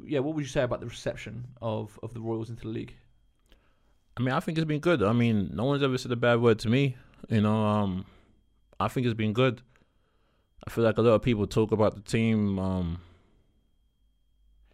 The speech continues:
Speaker 2: whether it's good or bad.
Speaker 1: Yeah.
Speaker 2: I think that's a positive.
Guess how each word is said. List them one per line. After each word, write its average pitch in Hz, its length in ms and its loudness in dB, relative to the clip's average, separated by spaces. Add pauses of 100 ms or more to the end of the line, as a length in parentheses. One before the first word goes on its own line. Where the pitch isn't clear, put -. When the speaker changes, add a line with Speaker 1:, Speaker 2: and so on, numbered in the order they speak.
(220)
Speaker 2:
whether 104 260 2
it's 98 120 2
good 120 200 2
or 120 160 10
bad. 123 400 2 (160)
Speaker 1:
Yeah. 113 180 -4
Speaker 2:
I - 20 -4
think 98 180 -4
that's 98 160 -2
a 107 40 -2
positive. 120 540 4